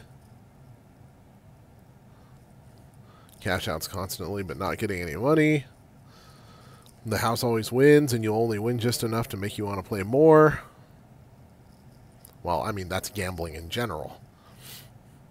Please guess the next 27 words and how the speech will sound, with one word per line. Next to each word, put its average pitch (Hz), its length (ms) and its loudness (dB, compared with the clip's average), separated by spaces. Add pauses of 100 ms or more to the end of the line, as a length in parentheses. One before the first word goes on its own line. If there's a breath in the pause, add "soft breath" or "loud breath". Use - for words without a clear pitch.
(340)
The 101 120 -2
ads 101 300 -2
say 98 220 -2
five 98 320 -2
hundred 107 280 -4
instantly 104 420 -6
for 92 140 -8
downloading. 135 840 2 (400 loud breath)
I 95 120 -2
did 104 220 -2
see 110 140 0
an 104 80 -2
ad 101 160 -2
for 113 80 -2
this 104 160 -6
game. 104 280 -4
I 85 60 -2
don't 110 320 -2
think 110 160 -6
I 92 60 -2
saw, 80 300 -4
saw 101 340 0
five 101 320 -2
hundred 90 260 -8
instantly, 92 640 -6 (580 loud breath)
but, 73 360 -6 (360)
uh, 92 440 -6